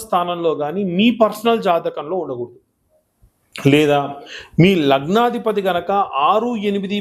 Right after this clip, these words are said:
పన్నెండవ స్థానంలో ఉండకూడదు. లేదు శుక్రుడు గాని రాహువు గాని ఈ యొక్క ముఖ్యంగా రాహువు అయితే తొమ్మిదవ స్థానంలో ఉండకూడదు, సూర్యుడు రాహువు కలిసి తొమ్మిదవ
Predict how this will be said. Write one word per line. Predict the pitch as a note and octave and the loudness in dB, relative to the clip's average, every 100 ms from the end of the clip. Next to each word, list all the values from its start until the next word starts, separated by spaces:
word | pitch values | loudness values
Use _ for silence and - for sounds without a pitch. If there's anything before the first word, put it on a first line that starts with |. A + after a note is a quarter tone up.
| F#3+ | -2
పన్నెండవ | F3+ F#3+ F#3 F3+ F3 | -2 -2 -2 -2 -2
స్థానంలో | F3 D#3+ D#3 D#3+ F3+ | -2 -2 -2 0 0
ఉండకూడదు. | C#3 A#2+ A#2+ - _ _ _ _ _ _ _ _ - | 0 -2 -6 -10 _ _ _ _ _ _ _ _ 2
లేదు | C#3 F3 F3 E3+ F3+ - - - _ - | 6 6 4 2 0 -6 -10 -18 _ 2
శుక్రుడు | G3+ - G3+ F#3 F3+ | 2 4 4 4 4
గాని | F#3+ B3+ B3 F3+ | 2 2 0 2
రాహువు | E3 F3 F#3+ G3 F3+ | 2 2 0 -2 0
గాని | F#3 G#3 B3 A3 - _ _ _ _ _ - F3+ | 0 0 -2 -4 -8 _ _ _ _ _ -2 4
ఈ | G3+ | 6
యొక్క | G#3 G#3 G#3+ G3 F#3+ - C#3 D3 | 4 2 -2 0 0 -4 -10 -10
ముఖ్యంగా | D#3 - A#3 A#3 F#3 D#3+ | -12 -2 0 4 2 4
రాహువు | F#3+ A3+ A#3 | 2 2 -2
అయితే | A3 A#3 G#3+ | -4 -6 -6
తొమ్మిదవ | F#3+ G#3 G#3+ G3+ | -4 0 0 0
స్థానంలో | - F#3+ F#3 F#3 F3 | -2 -2 -2 -2 -2
ఉండకూడదు, | E3+ E3+ F3 F#3 A#3+ - | 0 0 -2 -2 -4 -2
సూర్యుడు | G#3 G#3+ A3+ A3+ G#3+ | 0 2 4 4 4
రాహువు | G3+ F#3+ G#3 - | 2 0 -6 -2
కలిసి | G3+ G#3 G#3+ G#3+ | -2 -2 -4 -4
తొమ్మిదవ | G3+ G3 | 0 2